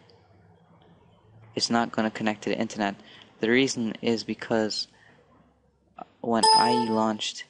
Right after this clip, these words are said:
it launched the application through Proxifier,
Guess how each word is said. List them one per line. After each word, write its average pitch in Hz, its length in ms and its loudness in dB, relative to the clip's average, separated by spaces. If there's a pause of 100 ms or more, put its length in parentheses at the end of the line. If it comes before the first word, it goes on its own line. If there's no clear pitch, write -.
(460)
it - 200 -6
launched 107 520 2 (1600)
the - 120 -4
application 107 640 -4
through - 240 -6
Proxifier, 110 800 -4